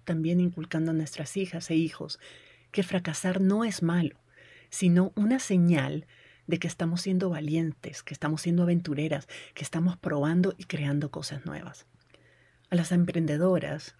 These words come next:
a todas las personas que trabajan conmigo en Indomables y que reciben coaching conmigo y que están emprendiendo, yo les pongo literalmente como tarea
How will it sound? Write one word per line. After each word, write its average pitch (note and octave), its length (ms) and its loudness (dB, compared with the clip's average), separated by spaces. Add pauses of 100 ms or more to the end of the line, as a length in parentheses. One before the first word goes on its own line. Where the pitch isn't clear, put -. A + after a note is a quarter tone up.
(240)
a - 80 -16
todas F#3 240 0
las A3+ 120 -6
personas F#3 400 -2
que F3+ 100 -6
trabajan E3 380 -4
conmigo D#3+ 540 2 (440)
en D#3 180 2
Indomables D3+ 680 2
y D3 60 -6
que - 140 -4
reciben F#3 400 2
coaching E3+ 300 -4
conmigo D#3 440 2
y D3+ 40 -6
que C#3+ 100 -6
están F#3+ 260 0
emprendiendo, D3 720 0 (520)
yo G3 160 2
les B3+ 220 -2
pongo F3 440 2
literalmente D#3+ 880 0
como G3 320 0
tarea C#3+ 720 6